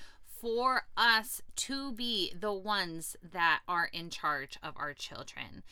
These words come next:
to be the ones that are responsible for their discipleship, for their education. And like Darren says, if we need to, like, seek out someone to teach Spanish or <laughs> someone to teach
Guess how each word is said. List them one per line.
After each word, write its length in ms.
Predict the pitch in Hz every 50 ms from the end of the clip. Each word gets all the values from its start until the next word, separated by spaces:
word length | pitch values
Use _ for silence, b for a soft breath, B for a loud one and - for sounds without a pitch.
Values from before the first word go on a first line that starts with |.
| B B B B B B -
to 120 | - 240
be 140 | 208 240 233
the 120 | 214 226
ones 340 | 214 208 202 202 202 196 -
that 260 | 202 196 185 185 - -
are 200 | - 190 185 180
responsible 1120 | 180 185 190 185 - - - - - 180 175 175 180 180 - - 185 180 165 156 101 87 - -
for 480 | - 190 175 165 165 151 147 127 - -
their 400 | 180 165 185 180 175 165 160 160
discipleship, 960 | 156 160 180 - - - 160 156 156 - 143 143 156 - - - - - - -
for 500 | - - - 190 175 170 165 156 160 151 135 - 175 165
their 460 | 180 180 175 175 170 170 165 165 165 B B B B B B B B
education. 1080 | 175 190 185 - 190 185 175 - - - 170 165 160 - - 175 151 135 120 123 117 - B B B B B B -
And 280 | 202 196 190 185 175
like 200 | 190 196 190 185
Darren 260 | 180 196 180 175 175
says, 340 | 165 - 170 139 147 147 - -
if 180 | - 202 208 -
we 160 | 240 240 240
need 260 | 240 240 233 226 220
to, 180 | - - 240 208
like, 220 | 190 180 - -
seek 360 | - - - - 226 208 - -
out 340 | - 202 196 202 196 - -
someone 340 | - - 214 208 202 202 208
to 100 | 202 220
teach 360 | 202 - - 247 226 - - -
Spanish 800 | - - - 233 277 330 320 269 214 190 151 151 190 - -
or 80 | 214 214
<laughs> 0 |
someone 420 | - - - 302 247 240 240 247 262
to 140 | 330 277
teach 460 | 226 - - 269 247 247 247 214 -